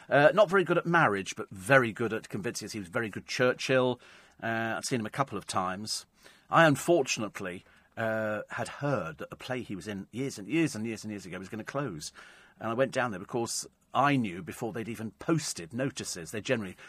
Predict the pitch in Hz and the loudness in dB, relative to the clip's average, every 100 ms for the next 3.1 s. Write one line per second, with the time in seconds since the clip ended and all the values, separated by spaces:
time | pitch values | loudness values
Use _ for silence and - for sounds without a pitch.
0 | - - 107 - 104 - 95 - 101 92 | -14 -4 -2 -2 -4 -4 -8 -6 -6 -6
1 | 87 90 90 - 82 82 - 92 90 87 | -8 -10 -10 -12 -14 -14 -8 -6 -6 -8
2 | 90 87 90 90 87 - 80 - - 98 | -8 -8 -8 -8 -8 -10 -10 -12 -10 -8
3 | 92 | -10